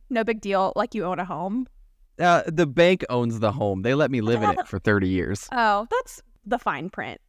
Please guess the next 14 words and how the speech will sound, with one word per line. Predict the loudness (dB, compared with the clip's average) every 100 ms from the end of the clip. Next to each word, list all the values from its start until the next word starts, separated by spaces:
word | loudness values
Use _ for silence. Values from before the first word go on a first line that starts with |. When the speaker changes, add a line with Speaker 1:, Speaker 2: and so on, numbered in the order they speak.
| _ _ 0
Speaker 2:
<laughs> | 2 2 2 -2 0 -2 2
Speaker 1:
Uh, | 2 2 -2 -2
anyway, | 0 0 0 0 0
Riley, | 0 0 0 -2
how | 0 2
are | 2
you | -2 -2 -2
Speaker 2:
Yeah. |
Speaker 1:
doing | -2 -4 -4 -4
and | -6
what | -6
are |
you | -6
drinking? | -8 -12 -12 -10 -10 -10